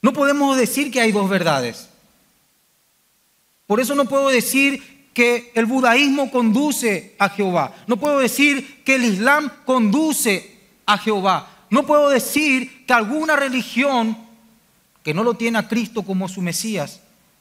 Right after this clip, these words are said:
y su único Salvador, conduce a Dios, porque estaría diciendo que hay dos o más verdades. Y para un cristiano decir que hay más de dos verdades es como decir,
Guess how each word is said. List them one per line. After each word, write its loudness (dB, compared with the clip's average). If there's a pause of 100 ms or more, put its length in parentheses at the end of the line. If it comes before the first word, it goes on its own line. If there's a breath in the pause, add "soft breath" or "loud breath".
(280)
y -16
su -8
único 0
Salvador, -4 (1500)
conduce -2
a -4
Dios, -10 (520)
porque -6
estaría -4
diciendo -6 (220)
que -8
hay -2 (140)
dos -6 (440)
o -6
más -4
verdades. -4 (1000)
Y -2
para 2
un 0
cristiano 0
decir -2
que -2
hay 0
más 0
de 0
dos 0
verdades 0
es -10
como -4
decir, -6